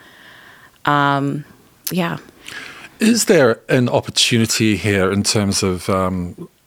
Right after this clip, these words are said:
Speaker 2: in, in terms of the commercial industry with, with so many developers now, especially publicly listed developers, coming out and with their net zero targets?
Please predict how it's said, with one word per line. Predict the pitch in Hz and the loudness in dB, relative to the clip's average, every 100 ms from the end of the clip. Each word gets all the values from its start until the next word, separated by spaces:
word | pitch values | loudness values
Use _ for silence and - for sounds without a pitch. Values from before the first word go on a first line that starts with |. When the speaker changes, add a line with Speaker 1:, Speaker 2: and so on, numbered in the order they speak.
| _ _ | _ _
Speaker 2:
in, | 107 113 | -2 0
in | 123 | 2
terms | 123 101 98 | 2 2 0
of | |
the | 85 | -2
commercial | - 101 95 - | 0 0 0 0
industry | 95 95 87 - 98 87 | 0 0 -2 0 -2 0
with, | 95 87 - - - - - - - | -4 -4 -12 -16 -16 -14 -14 -18 -8
with | - 117 | 0 0
so | - 123 113 | 2 2 4
many | 104 104 | 2 2
developers | 101 98 98 - 95 95 | 2 2 0 -2 -2 0
now, | 92 92 92 87 82 _ - | 0 2 0 -2 -6 _ -6
especially | - - 117 - 107 - _ _ _ _ - | -4 0 0 0 -2 -4 _ _ _ _ -6
publicly | - 104 - 104 87 - 180 156 | -4 -2 -4 -6 -6 -8 -12 -8
listed | 127 120 - 104 | -2 0 0 -2
developers, | 104 90 85 - 104 98 - - - - - _ | -4 -4 -6 -6 -6 -6 -8 -10 -20 -20 -20 _
coming | - 110 98 | -4 0 0
out | 95 95 - - | 0 -2 -6 -8
and | 190 123 95 95 98 | -6 -4 -2 -4 -4
with | 104 - | -6 -4
their | 110 101 | -2 0
net | 101 - | 0 -2
zero | 98 95 85 85 | -2 -2 -2 -2
targets? | - 95 82 87 - - - | -4 -2 -4 -6 -8 -6 -6